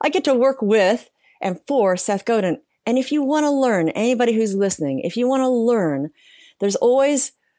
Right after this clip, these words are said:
one, two, or three top people in any field. Get close to your hero and you will understand why they fly so high. You can, you could draft behind them and learn so much.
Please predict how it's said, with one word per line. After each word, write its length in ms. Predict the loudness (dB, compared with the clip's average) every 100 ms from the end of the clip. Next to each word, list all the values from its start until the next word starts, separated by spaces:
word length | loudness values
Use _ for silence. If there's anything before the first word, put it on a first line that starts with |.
| _ _ _
one, 340 | -2 0 0
two, 160 | 0 0
or 120 | 0
three 260 | 0 0 0
top 340 | -2 -4 -4
people 300 | -4 -2 -2
in 100 | -2
any 300 | 0 0 0
field. 480 | -2 -2 0 -2 -2
Get 180 | -4 -4
close 360 | -2 0 0
to 120 | -2 -2
your 80 |
hero 480 | 0 0 0 0 -2 -6 _ _ -4
and 240 | -2 0
you 400 | 0 2 2 0 -2
will 160 | -2
understand 640 | -2 -4 -4 -2 -2 -2 -2
why 140 | -4 -4
they 140 | -4
fly 360 | -4 -2 0 0
so 220 | 0 -2
high. 340 | 0 0 0 0
You 160 | -2
can, 180 | -2 -4
you 180 | -2 -2
could 160 | -2 -4
draft 460 | 0 2 2 0
behind 380 | -2 0 2 2
them 200 | 2 0 -4 -16 -20 -4
and 220 | -2 0
learn 440 | 2 2 2 2 0
so 260 | 0 0
much. 340 | 2 0 -4